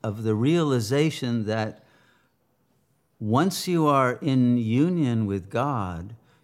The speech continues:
you are no longer in time or space. You're in eternity. And so even if that eternity comes in the future, what you will discover in the future when you enter eternity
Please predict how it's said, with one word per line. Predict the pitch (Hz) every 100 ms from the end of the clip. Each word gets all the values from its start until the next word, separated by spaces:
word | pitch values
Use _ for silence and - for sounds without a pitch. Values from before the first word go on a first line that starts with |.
| -
you | 120 120
are | 117
no | 117 151
longer | 156 143 151 135 113
in | 104 101
time | - 135 151 123 87 78 -
or | 92
space. | 92 - - 143 98 - -
You're | 98 113
in | 135
eternity. | 139 117 - 127 139 92 - - 85 _ _ _ _ _ _ _ _ _ _ _ _ _ _ _ _ _ _ _ _ _
And | 117 120
so | 117 127 110 110 - _ _ -
even | 143 170 170
if | 147 117
that | 123 127 139 143
eternity | 120 - 143 156 147 98 101
comes | 98 - 131 131 117
in | 117 104
the | 95
future, | 90 127 143 165 - 87 85 _ _ _ _ -
what | 113 123 131
you | 143 127
will | 117
discover | 101 107 - 156 190 147 110
in | - 156 220 190
the | 120
future | - 95 87 - 110
when | 117 123
you | 120 113
enter | 131 175 147 117
eternity | 104 101 131 147 160 98 90 85 95 143